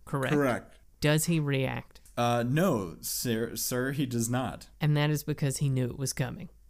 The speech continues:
Speaker 2: Mm. Are you thinking he perpetrated the, these incidents?
Speaker 1: I think he planned them. I think he
Speaker 2: Oh,
Speaker 1: set them in
Speaker 2: fuck.
Speaker 1: motion. I think Tom Hanks, again, is trying to take out sitting presidents,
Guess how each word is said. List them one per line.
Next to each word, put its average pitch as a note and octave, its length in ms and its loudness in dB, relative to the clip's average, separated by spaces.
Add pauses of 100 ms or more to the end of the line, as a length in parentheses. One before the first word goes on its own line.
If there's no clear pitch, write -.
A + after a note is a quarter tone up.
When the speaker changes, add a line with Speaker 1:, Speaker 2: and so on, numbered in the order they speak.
(160)
Speaker 2:
Mm. G2 760 -2 (100)
Are G#2+ 80 -2
you C#3 140 4
thinking D#3+ 360 -2
he D3+ 140 0
perpetrated F3 760 -2
the, F#3 240 -2
these D#3 360 -4
incidents? E3 640 -4 (320)
Speaker 1:
I C3 160 0
think C3+ 240 0
he C#3+ 140 -2
planned D3 380 0
them. D#3 340 0 (220)
I C#3 120 2
think C#3+ 240 0
he D3+ 100 0
Speaker 2:
Oh, C#3 40 2
Speaker 1:
set - 300 -2
them C3+ 160 0
in A#2+ 120 -2
Speaker 2:
fuck. B2 120 -2
Speaker 1:
motion. E3+ 380 2 (720)
I D3 140 6
think E3 380 0
Tom D#3+ 300 2
Hanks, E3+ 280 2
again, E3 480 0
is D3+ 220 -4
trying E3 300 2
to E3+ 100 2
take D#3+ 240 0
out C3 180 -2
sitting F#3 400 2
presidents, D#3+ 720 0